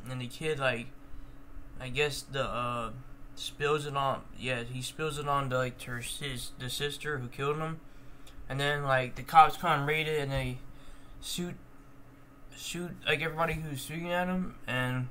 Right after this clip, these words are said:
you know, the family. So the family gets shot,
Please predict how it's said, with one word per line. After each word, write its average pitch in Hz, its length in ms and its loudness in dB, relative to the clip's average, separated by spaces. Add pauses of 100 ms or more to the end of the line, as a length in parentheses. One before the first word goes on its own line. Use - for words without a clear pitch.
you 127 80 -4
know, 127 120 0
the 123 120 -4
family. 156 460 0 (240)
So 123 520 -2 (1300)
the 226 100 -2
family 165 400 2
gets 165 260 0
shot, 151 480 10